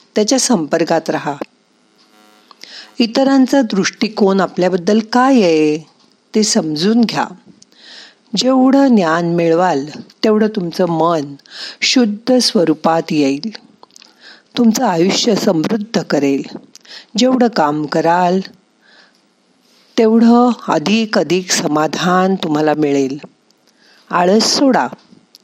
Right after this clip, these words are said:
मन सतत काहीतरी कामात गुंतवून ठेवा. वाचन करा, संगीत ऐका, छंद जोपासा, बाहेर फिरायला जा. मनाला कसं ताजं ठेवा-, ताजंतवानं ठेवायचं,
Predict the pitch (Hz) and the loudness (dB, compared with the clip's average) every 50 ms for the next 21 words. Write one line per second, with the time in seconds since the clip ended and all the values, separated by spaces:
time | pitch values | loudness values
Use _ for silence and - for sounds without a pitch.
0 | _ _ _ _ _ - - - - _ _ _ _ _ _ - 202 190 190 190 | _ _ _ _ _ -20 -20 -20 -20 _ _ _ _ _ _ -2 0 2 2 2
1 | 202 196 - - 226 208 214 - 262 254 - - - 196 170 175 165 - 175 165 | 0 0 0 0 0 0 0 -2 -4 -4 -4 -6 -6 -6 -4 -6 -6 -4 -2 -2
2 | 180 175 170 - 175 147 143 151 156 156 151 147 151 160 156 156 151 - 185 202 | -2 -2 -2 -2 -2 0 0 0 0 -2 -2 -4 -4 -4 -2 -2 -2 -2 -2 0
3 | 226 240 226 208 185 165 143 131 127 131 - - - - - _ _ _ - - | 0 0 0 -2 -2 0 0 0 0 -2 -6 -14 -20 -20 -20 _ _ _ -20 -20
4 | _ _ _ - 180 180 180 - 247 247 262 254 - 214 170 156 151 143 143 143 | _ _ _ -2 -2 0 0 -2 0 2 2 0 0 0 0 0 0 0 0 0
5 | 143 151 147 - - - - - - - _ _ - - - 214 180 170 165 196 | -2 -4 -8 -14 -20 -20 -20 -20 -20 -20 _ _ -8 -4 -2 -2 -2 0 0 0
6 | 240 226 233 220 160 151 147 - - 147 143 139 135 135 135 139 139 - - - | -2 -2 -2 -4 -2 -2 -2 -2 -2 0 0 0 0 0 -2 -4 -8 -10 -10 -8
7 | - - - 240 220 214 233 226 294 285 214 214 170 - - 165 147 147 135 - | -6 -4 -2 0 2 2 4 4 4 4 2 2 0 0 0 -2 -2 -2 -2 -2
8 | - 160 143 139 139 135 147 - _ _ _ _ _ - - - - - - - | -2 0 0 0 0 0 -4 -8 _ _ _ _ _ -20 -20 -18 -18 -18 -18 -6
9 | _ - 196 190 214 226 214 208 - - 214 175 190 202 226 240 254 240 190 160 | _ -2 0 2 2 2 0 0 0 0 2 2 4 4 4 4 4 2 2 2
10 | 156 147 143 143 139 143 151 - - - - - - _ _ _ _ _ _ _ | 2 2 2 0 0 -2 -4 -8 -12 -18 -20 -20 -20 _ _ _ _ _ _ _
11 | _ _ - - - - - - - _ - 254 254 254 277 285 277 285 277 - | _ _ -18 -16 -14 -14 -14 -16 -6 _ 0 2 4 4 4 4 4 2 2 0
12 | 233 190 - 262 226 208 208 185 180 190 196 190 - - 190 190 190 196 - - | -2 0 0 0 0 0 0 0 0 0 -2 -2 -2 -2 0 0 0 -2 -2 -6
13 | _ _ _ _ - 170 160 147 143 180 190 - 208 185 180 180 180 185 190 190 | _ _ _ _ -4 -2 -2 -2 -2 -2 -2 0 0 0 0 0 0 -2 -2 -2
14 | - - 190 175 180 196 190 - - 196 165 | -2 -2 0 0 0 0 -2 -2 -2 -4 -4